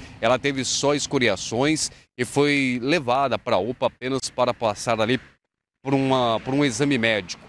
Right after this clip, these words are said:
O marido dela foi até o local, aonde acompanhou o trabalho dos agentes municipais de trânsito que solicitaram a presença da Polícia Militar para registrar o boletim de ocorrência, já que teria passado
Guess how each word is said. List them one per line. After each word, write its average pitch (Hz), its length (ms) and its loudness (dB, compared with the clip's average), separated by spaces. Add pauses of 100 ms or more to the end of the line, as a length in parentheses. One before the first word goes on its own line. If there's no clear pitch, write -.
(500)
O 117 160 -4
marido 120 380 0
dela 117 220 0
foi 117 160 -2
até 117 160 -4
o 113 60 2
local, 117 360 0
aonde 117 320 0
acompanhou 120 460 -2
o 123 40 -6
trabalho 113 520 0 (260)
dos 135 240 -6
agentes 120 340 -4
municipais 113 540 -2
de 101 100 -6
trânsito 120 460 -6
que 127 160 -2
solicitaram 139 720 0
a 110 40 0
presença 117 500 -2
da 113 100 2
Polícia 117 380 -6
Militar 113 320 0
para 117 240 -2
registrar 113 420 -2
o 110 40 0
boletim 107 260 -6
de 104 80 -4
ocorrência, 107 440 -2 (380)
já 127 320 2
que 131 100 -14
teria 151 440 -4
passado 123 640 -2